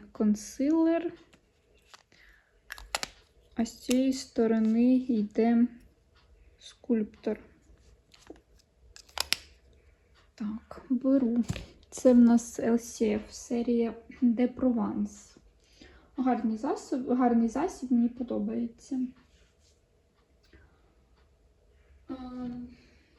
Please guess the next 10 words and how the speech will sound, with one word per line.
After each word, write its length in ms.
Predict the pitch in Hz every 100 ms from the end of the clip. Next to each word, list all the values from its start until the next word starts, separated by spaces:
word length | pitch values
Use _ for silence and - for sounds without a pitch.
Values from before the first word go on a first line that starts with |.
| _ _ _ -
пудру, 560 | 277 233 220 262 320 330 302 254
е, 220 | 240 240
беру 520 | 226 254 254 254 233
із 340 | - 233 214
оцієї 580 | - 220 - 233 233 220
палетки 680 | 208 214 208 302 - - 320
Л 220 | 302 302
С 280 | 302 - -
Ф. 320 | 277 277 277 269 - - - - - -
Ой, 1200 | - - - - - - - _ _ _ 240 247